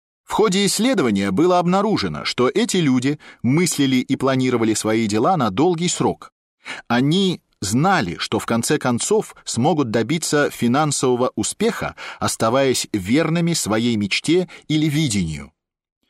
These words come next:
Они готовы были принести долгосрочные жертвы, чтобы добиться долгосрочного успеха, следуя закону отсроченного вознаграждения. Альберт Эйнштейн изумлялся тому, как могут нарастать денежные суммы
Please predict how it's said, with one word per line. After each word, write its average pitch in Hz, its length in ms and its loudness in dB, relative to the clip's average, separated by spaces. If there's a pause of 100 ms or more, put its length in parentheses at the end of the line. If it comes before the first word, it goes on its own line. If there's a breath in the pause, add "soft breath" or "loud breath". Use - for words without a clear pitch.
(480)
Они 127 300 0
готовы 170 400 2
были 165 180 2
принести 151 640 0
долгосрочные 139 880 0
жертвы, 165 560 -2 (200 loud breath)
чтобы 127 340 0
добиться 117 640 -2
долгосрочного 113 960 0
успеха, 107 580 -4
следуя 131 560 2 (140 loud breath)
закону 120 600 0
отсроченного 135 800 0
вознаграждения. 120 920 -2 (1300 soft breath)
Альберт 160 460 2
Эйнштейн 170 720 0 (280 loud breath)
изумлялся 185 720 2
тому, 180 360 2
как - 240 -2
могут 151 420 0
нарастать 131 560 0
денежные 113 540 0
суммы 160 520 0